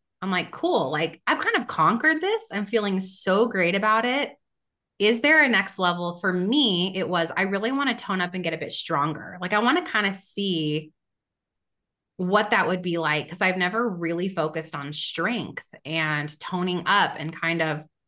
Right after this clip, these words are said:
leaning into a little sprint. Not a forever, but I wanna see what's possible for, for right now. And so what's so fun about Jessica is not only does she have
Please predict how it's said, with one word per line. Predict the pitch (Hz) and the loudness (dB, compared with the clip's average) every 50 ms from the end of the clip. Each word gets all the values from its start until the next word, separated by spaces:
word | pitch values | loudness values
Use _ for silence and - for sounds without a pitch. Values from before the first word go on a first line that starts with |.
| _ _ _ _ _ _ _ _ _ - | _ _ _ _ _ _ _ _ _ -6
leaning | 196 185 185 190 190 185 175 | -2 2 2 4 4 4 4
into | 180 196 190 - 170 - | 4 2 2 0 0 0
a | 185 | 2
little | 180 170 165 170 | 2 2 0 0
sprint. | 180 - - - - 240 262 202 147 - - - - - - - - - _ - | -2 -4 -6 -4 0 2 2 2 0 -2 -8 -14 -18 -18 -20 -20 -20 -18 _ -4
Not | 214 233 226 220 269 | 0 4 4 4 4
a | 359 403 403 | 4 2 2
forever, | - 359 254 202 165 165 175 160 196 233 330 359 359 - _ _ - | 2 4 4 4 4 0 -2 0 0 0 0 -2 -6 -12 _ _ 0
but | 240 - - 220 185 185 _ - 226 226 | 0 0 0 -2 -10 -12 _ -6 0 4
I | 214 226 | 4 6
wanna | 233 277 302 320 | 6 6 6 4
see | 302 311 240 220 | 4 4 2 2
what's | 214 202 196 - - - | 4 4 2 2 2 2
possible | 190 175 180 175 - 185 180 165 170 - - | 2 2 2 0 -2 -4 -4 -6 -6 -6 -2
for, | 180 160 160 156 156 - - - | 2 2 4 4 2 0 -2 -2
for | 185 | 0
right | 165 160 151 147 | 0 2 0 2
now. | 160 240 294 233 180 151 151 - _ - - - - _ _ - | 2 4 4 4 2 0 -4 -8 _ -20 -20 -20 -20 _ _ 0
And | 214 240 | 2 4
so | 233 220 | 4 4
what's | 202 180 180 - | 4 4 2 4
so | 277 233 233 | 4 4 4
fun | - 233 202 | 4 2 2
about | 196 180 165 143 117 156 | 2 2 2 2 2 2
Jessica | 220 226 294 - 262 262 190 170 | 2 0 0 0 0 2 2 2
is | 165 175 | 4 4
not | 196 220 302 | 4 4 6
only | 330 359 320 | 6 4 4
does | 277 226 196 - | 4 2 0 0
she | - 196 | -4 -2
have | 202 190 175 175 170 170 165 | 0 2 4 4 4 2 0